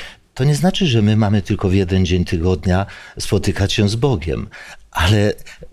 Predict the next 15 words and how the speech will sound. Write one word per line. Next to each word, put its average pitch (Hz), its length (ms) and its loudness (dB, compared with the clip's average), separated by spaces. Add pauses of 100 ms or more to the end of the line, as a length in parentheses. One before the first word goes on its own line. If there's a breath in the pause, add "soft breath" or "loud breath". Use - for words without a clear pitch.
w - 80 -6
ciągu 110 400 2
tych 98 220 -2
sześciu 123 540 -2
dni 92 260 0
jesteśmy 101 440 0
zajęci 87 500 0
pracą, 90 560 -2 (260 loud breath)
zadaniami. 90 840 0 (300 loud breath)
E, 104 100 -4
niektórzy 95 640 -2
są 90 220 0
tak 92 200 -2
zajęci 90 500 0
pracą, 92 460 -2